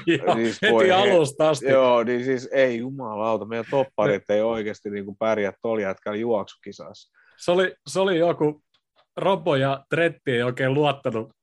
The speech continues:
Speaker 2: Phillipsiin ja, tota, ton,
Speaker 1: Mm.
Speaker 2: to-, tota, paitsioansa, niin ne oli aina niinku pari metriä alempana ja,
Speaker 1: Mm.
Speaker 2: ja, voi vittu. Joo.
Speaker 1: Joo.
Speaker 2: Mutta joo, ei ollut helppo peli. Tosiaan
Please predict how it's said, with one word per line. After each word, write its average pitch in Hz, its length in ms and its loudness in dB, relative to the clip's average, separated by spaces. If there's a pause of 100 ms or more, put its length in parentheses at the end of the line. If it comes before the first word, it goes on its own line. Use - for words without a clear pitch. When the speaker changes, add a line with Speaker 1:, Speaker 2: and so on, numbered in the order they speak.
(140)
Speaker 2:
Phillipsiin 135 540 0
ja, 104 140 -4 (380)
tota, 107 540 -6 (1120)
ton, 113 260 -2
Speaker 1:
Mm. 110 180 -6 (220)
Speaker 2:
to-, 123 200 -2
tota, 120 320 -2
paitsioansa, 117 880 -2
niin 110 140 -4
ne 135 60 -2
oli 135 200 2
aina 131 260 2
niinku 117 340 -2 (100)
pari 127 240 0
metriä 110 440 -2
alempana 107 520 -4
ja, 95 180 -10
Speaker 1:
Mm. 113 220 -4
Speaker 2:
ja, 110 80 -4 (1200)
voi 95 140 -14
vittu. 92 300 -20 (1400)
Joo. 110 320 -2
Speaker 1:
Joo. 101 300 -4 (840)
Speaker 2:
Mutta 139 160 -2
joo, 175 300 2
ei 170 140 4
ollut 190 160 2
helppo 185 280 -2
peli. 104 220 -4 (140)
Tosiaan 139 540 2